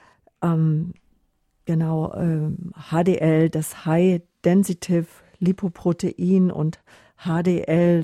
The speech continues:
das Low Density Lipoprotein. Was hat es mit H D L und L D L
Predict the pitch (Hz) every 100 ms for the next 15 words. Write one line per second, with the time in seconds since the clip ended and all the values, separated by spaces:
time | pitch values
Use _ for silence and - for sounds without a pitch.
0 | - 156 - 165 165 180 190 180 _ _
1 | _ - 175 185 165 - 175 160 _ _
2 | 180 175 185 165 - 165 - - 170 170
3 | - - - - _ _ _ _ - -
4 | - - - - 190 - - 208 214 208
5 | 214 208 - 180 - - 175 220 190 180
6 | 175 165 - - 175 196 190 - 165 160